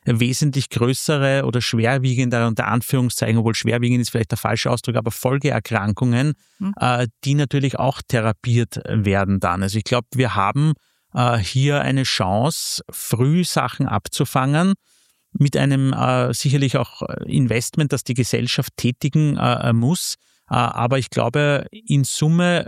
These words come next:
Speaker 1: ist es eine Möglichkeit eigentlich, wo alle gewinnen können. Also der Patient und die Patientin zuerst, aber auch, äh,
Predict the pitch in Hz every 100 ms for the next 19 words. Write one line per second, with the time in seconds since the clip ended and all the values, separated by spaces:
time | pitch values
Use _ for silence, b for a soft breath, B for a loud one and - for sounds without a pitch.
0 | - - - 135 135 131 131 123 120 143
1 | - 160 - 139 139 135 135 139 131 131
2 | - 120 139 131 127 143 120 104 107 101
3 | 101 117 110 107 117 - 113 135 135 120
4 | 117 - 117 113 113 - 104 117 160 -
5 | _ _ _ - - 127 131 117 - -
6 | 123 123